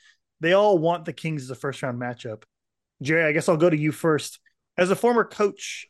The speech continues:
um, how much of this is just wishing, you know, just, just, "Hey, you know, well, we'd love the Kings because they're inexperienced."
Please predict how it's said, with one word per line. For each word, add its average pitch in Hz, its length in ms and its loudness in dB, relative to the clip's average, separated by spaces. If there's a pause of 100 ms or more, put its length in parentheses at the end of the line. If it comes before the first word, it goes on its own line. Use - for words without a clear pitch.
um, 135 460 -4 (440)
how 208 80 -2
much 254 180 2
of 208 80 -2
this 196 200 -4
is 160 100 -8
just - 240 -8 (240)
wishing, 208 540 -8
you 165 100 -10
know, 147 100 -8
just, 143 200 -12 (260)
just, 143 220 -10 (160)
"Hey, 160 180 -2
you 120 140 -8
know, 123 80 -6
well, 160 240 2
we'd 156 160 0
love 151 120 -2
the 143 60 -2
Kings 147 260 -8
because 135 220 -6
they're 139 120 -4
inexperienced." 139 760 -6